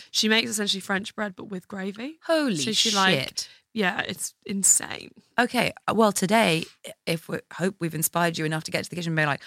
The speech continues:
Speaker 2: "I'm gonna make the most elaborate thing I've can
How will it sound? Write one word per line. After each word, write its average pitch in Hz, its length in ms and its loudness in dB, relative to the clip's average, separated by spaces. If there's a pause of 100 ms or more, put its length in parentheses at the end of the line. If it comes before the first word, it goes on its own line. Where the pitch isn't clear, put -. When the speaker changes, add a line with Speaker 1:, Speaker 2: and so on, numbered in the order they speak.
(140)
Speaker 2:
"I'm 190 80 2
gonna 294 100 -2
make 349 120 -4
the 262 40 0
most 208 220 4
elaborate 160 420 0 (100)
thing 151 160 -8
I've 143 300 -8 (540)
can 175 160 -8